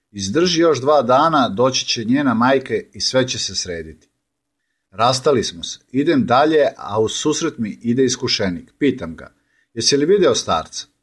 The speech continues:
„Kog starca?” zbunio se on. „Starac je u Moskvi.”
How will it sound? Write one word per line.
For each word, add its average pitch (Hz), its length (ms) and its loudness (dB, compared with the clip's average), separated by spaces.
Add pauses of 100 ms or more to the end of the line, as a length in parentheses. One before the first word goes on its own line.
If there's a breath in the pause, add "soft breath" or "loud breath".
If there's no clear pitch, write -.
(300)
„Kog 180 280 2
starca?” - 500 -10 (240)
zbunio 120 460 0
se - 160 -6
on. 85 180 -10 (380)
„Starac 147 460 0
je 156 60 0
u 156 40 -2
Moskvi.” 151 500 0